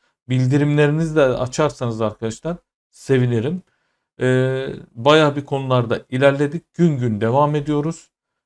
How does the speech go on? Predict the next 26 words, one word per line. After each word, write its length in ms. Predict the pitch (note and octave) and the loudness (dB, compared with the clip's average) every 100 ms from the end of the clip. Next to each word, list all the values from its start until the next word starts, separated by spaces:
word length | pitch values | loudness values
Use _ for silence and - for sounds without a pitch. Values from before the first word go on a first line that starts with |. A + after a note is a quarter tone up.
| _ C#3 | _ -2
Birinci 320 | E3+ G3+ A#3 | 0 0 0
sorumuzda 600 | - E3 D3+ D3 - C3 | 2 2 0 -2 0 0
başlayalım 520 | B2+ - A2 F#2 E3+ | 0 -2 -4 -4 -10
arkadaşlar. 540 | A2 - A#2 - _ _ _ _ _ _ _ _ _ - _ _ _ _ | -12 -16 -20 -20 _ _ _ _ _ _ _ _ _ -20 _ _ _ _
Şimdi 340 | - G#3+ C#3+ C3+ B2+ A#2+ A2 - | -2 0 2 0 0 0 -4 -4
bakın. 280 | E3+ C3+ G#2+ - _ _ _ _ _ A3+ | -6 -6 -10 -18 _ _ _ _ _ 2
Böyle 280 | A3 C3+ - F3 | 2 2 -4 -2
normalde 460 | A3+ C#4+ B3 G3 | 0 0 -2 -2
biz 160 | F#3 D#3 | -4 0
grafiği 380 | F3 F#3 F3+ D#3 | 0 2 0 -2
nasıl 240 | F3 - | -6 -10
çiziyorduk? 540 | - G#2+ G#2+ A2+ F3 _ _ _ _ | -12 -8 -8 -8 -12 _ _ _ _
Yani 220 | A#2+ G#2+ - | -6 -6 -6
eşittir 520 | B2 F#3 F3+ - A2+ | -8 -6 -10 -14 -12
y 460 | A#2 D3 E3+ F#3 - | -6 -2 0 -2 -2
artı 600 | B2+ A#2+ A2 - G#2+ A2 _ _ | -2 0 -2 -6 -8 -8 _ _
üç 220 | E3 D#3+ B2+ | -12 -8 -8
x 320 | B2 - _ _ _ _ _ _ | -8 -12 _ _ _ _ _ _
eşittir 380 | F3 F3 - F3+ | -6 -6 -8 -2
altı 320 | D3 D3 D3+ | 0 0 -2
olsa 260 | E3 B2+ F3 | -4 -2 -4
nasıl 240 | F#3+ C3+ | -4 -6
çiziyorduk 520 | B2 A2 G#2+ F#2+ _ | -14 -10 -10 -10 _
biz 120 | - A2+ | -18 -12
grafiğimizi? 540 | A2+ G#2+ G#2+ A#2+ C3+ | -10 -10 -12 -12 -16
Şöyle 500 | - D#3+ A#2+ B2 | -10 -8 -6 -8